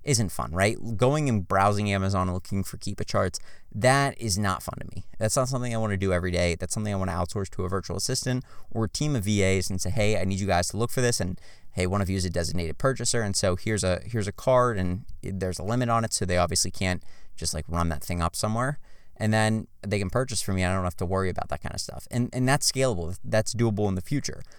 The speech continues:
But if I'm not putting in that legwork now to kind of make these things scalable in the future, it's gonna take a lot more to do whenever it comes time to put in that work, because there's gonna be so many moving parts going on. It's gonna be hard to organize my business.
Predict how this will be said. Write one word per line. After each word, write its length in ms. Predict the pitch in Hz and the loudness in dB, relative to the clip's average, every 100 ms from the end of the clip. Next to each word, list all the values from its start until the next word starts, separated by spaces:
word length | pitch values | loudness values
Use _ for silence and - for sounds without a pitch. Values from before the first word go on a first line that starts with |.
| - - | -18 -16
But 240 | - 117 113 | 2 2 4
if 100 | 117 | 0
I'm 120 | 143 | 2
not 160 | 143 | 0
putting 160 | - 127 | 0 0
in 60 | 113 | 2
that 140 | 95 | 2
legwork 360 | 92 101 95 85 | 2 0 -2 -2
now 220 | 87 101 | 0 0
to 60 | |
kind 160 | 110 92 | 0 0
of 60 | 87 | 2
make 160 | 87 | 0
these 180 | 95 90 | -2 -4
things 260 | 87 90 - | -2 0 0
scalable 400 | 85 87 92 87 | 0 -2 -2 -4
in 60 | |
the 60 | 85 | -6
future, 520 | - 151 - 92 92 - - - - - - | -4 -4 0 0 0 -2 -12 -12 -16 -10 -2
it's 160 | 107 | -2
gonna 140 | 143 131 | 0 8
take 280 | - 135 | 12 12
a 60 | 117 | 10
lot 260 | 98 98 98 | 6 4 4
more 480 | 104 117 95 95 - - - | 0 2 2 2 -2 -12 -8
to 100 | 92 | -4
do 460 | 107 104 95 101 - | 0 2 2 0 -2
whenever 260 | - 92 92 | 0 2 2
it 60 | - | 0
comes 240 | 98 92 | -2 -2
time 240 | - 92 | -2 -2
to 100 | 90 - - | -2 -6 -6
put 180 | - 110 | 0 2
in 80 | 98 | 2
that 180 | 82 - | 0 -2
work, 300 | 90 120 - - - - - - | -2 -2 -6 -10 -12 -14 -10 -6
because 260 | 104 110 | 0 0
there's 100 | 95 | 2
gonna 120 | 107 | 0
be 100 | 95 | 2
so 220 | 98 - 110 | 2 4 4
many 140 | 101 | 4
moving 340 | 98 98 92 | 4 2 0
parts 300 | 87 98 101 | 0 2 2
going 220 | - 104 107 | 0 -2 -2
on. 140 | 113 | -2
It's 120 | 95 | -2
gonna 100 | 98 | -2
be 60 | 90 | 0
hard 220 | 98 92 | 0 0
to 40 | |
organize 460 | - 92 90 80 - | 0 -2 -2 -4 -4
my 80 | 80 | -4
business. 460 | - 107 143 156 | -2 -2 0 -2